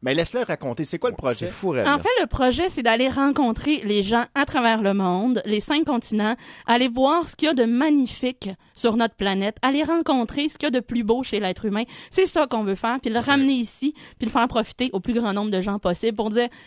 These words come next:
Speaker 3: Écoute, qu'est-ce qui nous unit au lieu de qu'est-ce qui nous désunit ? »
Speaker 2: Hmm.
Speaker 1: Ah,
Speaker 4: Ok.
Speaker 1: c'est beau.
Speaker 2: C'est un film,
Speaker 3: Ouais.
Speaker 2: hein, parce qu'il y a un projet de film avec ça. Vous
Speaker 4: Oui.
Speaker 2: allez tourner, vous autres, là.
Speaker 3: Exact. C'est un long métrage documentaire qu'on s'apprête à aller faire.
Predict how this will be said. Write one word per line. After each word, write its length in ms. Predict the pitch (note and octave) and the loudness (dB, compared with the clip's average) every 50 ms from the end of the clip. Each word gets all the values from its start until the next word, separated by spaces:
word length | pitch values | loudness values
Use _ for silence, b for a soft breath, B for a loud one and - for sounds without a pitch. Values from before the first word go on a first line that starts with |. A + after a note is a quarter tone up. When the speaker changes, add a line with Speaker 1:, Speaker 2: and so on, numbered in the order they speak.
| B B | B B
Speaker 3:
Écoute, 280 | - A3+ - F#4+ G4+ - - - | -2 0 2 0 0 0 -4 -4
qu'est-ce 180 | A4+ C5 - | -2 -2 -2
qui 100 | - D#4 | 0 2
nous 160 | C4 C4+ C4 A#3+ G3+ A3+ | 2 4 2 2 2 2
unit 340 | A3+ A3+ B3 C4+ D4 D4 _ - | 2 2 2 2 0 -4 _ -2
au 100 | - G#3 | 0 0
lieu 160 | G#3 G3+ A3+ G3+ | 0 0 0 0
de 100 | G3 F#3+ | 0 -2
qu'est-ce 260 | - - A#3+ - - | 0 -2 -4 -4 -2
qui 100 | - A#3+ | -4 -2
nous 160 | A3+ G3+ G3 | -2 -2 -2
désunit ? » 600 | F3+ F#3 A#3+ B3+ B3 G3+ F#3 G#3 G3+ G3+ G#3 G#3 - _ _ _ _ - | -2 0 2 2 2 0 -2 -2 -2 -2 -4 -6 -8 _ _ _ _ -14
Speaker 2:
Hmm. 180 | G2+ G2+ G2 F#2 - - | -10 -10 -10 -10 -10 -10
Speaker 1:
Ah, 60 | C3 B2+ | -10 -10
Speaker 4:
Ok. 40 | G#2 | -8
Speaker 1:
c'est 140 | A#2 B2 F2+ | -10 -10 -10
beau. 100 | F2+ F#2 | -10 -6
Speaker 2:
C'est 100 | A2 D3 | 0 2
un 100 | D#3 C#3 | 2 2
film, 200 | B2 - G#3 A3+ | 2 2 2 2
Speaker 3:
Ouais. 60 | B3 D#3 | 2 0
Speaker 2:
hein, 60 | E3 | -2
parce 100 | - - | 0 2
qu'il 60 | D3 | 2
y 20 | |
a 20 | B2+ | 2
un 40 | A2+ | 4
projet 220 | A#2+ A#2+ A2+ A#2+ | 4 2 2 0
de 40 | A#2 | -2
film 260 | - - B3+ G#3+ D3+ | 0 0 0 0 2
avec 180 | A2+ G2 G2 F#2+ | 0 0 0 -2
ça. 100 | - A#2 | -4 -4
Vous 100 | G2 G#2 | -2 0
Speaker 4:
Oui. 80 | D3+ D#3 | 0 0
Speaker 2:
allez 80 | D3+ B2 | 0 2
tourner, 340 | F3+ F3+ E3+ F#3 G#3 F#3 | 2 0 2 0 -2 -2
vous 140 | C3 G2+ G2 | -2 -2 -2
autres, 220 | G2 F2+ F2 - F2 | -4 -4 -4 -8 -8
là. 40 | - - | -4 -2
Speaker 3:
Exact. 340 | C4+ C4 B3 C4+ C4 - - - | -2 0 2 2 0 0 0 -2
C'est 80 | A#3+ | 0
un 100 | A#3 A#3 | 0 2
long 300 | A3+ B3+ D4 D#4 D4 C4+ - - | 2 2 2 0 -2 -6 -6 -4
métrage 460 | B3 A#3 A#3 - D4+ C#4 C4+ C#4 A#3+ | -4 -4 -4 -2 0 0 0 0 0
documentaire 640 | A#3+ A3+ - C4+ B3 A3+ A3+ A3 A3+ A#3 B3 B3+ B3+ | -2 -2 0 0 -2 -2 0 0 -2 -2 -2 -4 -6
qu'on 100 | - G#3+ | -6 -8
s'apprête 400 | - - F#3 F#3 - A3+ A#3+ - | -6 -6 -6 -4 -4 -4 -4 -2
à 60 | A3 | -2
aller 180 | F#3 E3+ F3 F3+ | -2 -2 -2 -4
faire. 380 | - - F3 E3+ F3+ - - | -4 -6 -8 -8 -8 -10 -14